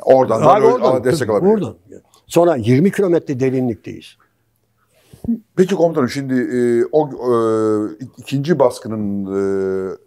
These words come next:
Speaker 1: ardından, e, bu iki baskın galiba aynı anda olmamışlar. E,
Speaker 2: E, sanki şey gibi görünüyor. Yani onu, yani, e,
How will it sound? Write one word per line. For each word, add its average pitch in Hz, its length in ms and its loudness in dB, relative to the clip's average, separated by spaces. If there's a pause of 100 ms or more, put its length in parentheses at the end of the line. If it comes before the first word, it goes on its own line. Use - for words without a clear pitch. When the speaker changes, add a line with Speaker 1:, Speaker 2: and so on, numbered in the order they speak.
(400)
Speaker 1:
ardından, 104 580 0 (200)
e, 104 400 -2
bu 123 100 -6
iki 123 180 -8
baskın 139 340 0 (180)
galiba 120 480 -2 (160)
aynı 117 280 -2
anda 107 280 -2
olmamışlar. 87 520 -2
E, 85 60 -10 (680)
Speaker 2:
E, 151 60 -4
sanki 226 500 -2
şey 247 240 -2
gibi 160 200 0
görünüyor. 131 500 0
Yani 175 260 0
onu, 175 560 -2
yani, 165 200 -2 (520)
e, 123 300 -8